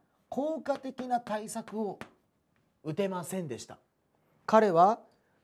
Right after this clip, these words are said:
経済は自動的に回復すると信じて何もしなかった。そのため、アメリカの経済はますます悪化。フーバー大統領の人気もどんどん落ちてったんです。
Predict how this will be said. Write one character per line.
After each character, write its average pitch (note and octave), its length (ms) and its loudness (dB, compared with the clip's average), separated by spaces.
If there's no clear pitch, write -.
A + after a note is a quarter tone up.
経 B3 300 0
済 F#3+ 300 -2
は G#3+ 220 -2
自 D3+ 220 -12
動 C4+ 280 0
的 B3+ 260 -10
に B3 140 -8
回 G#3 300 -6
復 - 260 -12
す B3+ 120 -12
る C4 120 -8
と G3+ 160 -4
信 G3+ 320 -8
じ D3 120 -12
て C#3 300 -10
何 D3+ 260 -6
も A3 120 -6
し C#3 180 -12
な D#3+ 100 -8
か G#3 120 -4
っ F#3 120 -8
た。 - 180 -8
そ G3+ 160 -8
の G#3 100 -2
た F#3+ 140 -2
め、 A3 240 -4
ア E3+ 140 4
メ G3 160 -2
リ - 100 -4
カ F#3+ 140 -2
の F#3 100 -6
経 F#3+ 240 -2
済 D#3 200 -4
は E3+ 200 -4
ま D3+ 240 -6
す B3 160 -10
ま A3+ 140 -2
す - 240 -10
悪 C#3 240 -2
化。 - 200 -4
フ F#3+ 240 0
ー F3+ 40 0
バ F3 240 4
ー E3 40 -8
大 E3+ 220 -2
統 D#3+ 260 -6
領 C#3+ 140 -6
の C3 100 -12
人 D3+ 240 -8
気 B3 140 -8
も F3+ 180 -8
ど E3 160 -4
ん C4+ 80 -6
ど C4+ 120 -2
ん A3 140 -8
落 E3 160 -6
ち - 60 -8
て - 80 -8
っ - 40 -6
た F#2+ 180 -12
ん - 40 -20
で - 60 -20
す。 - 140 -20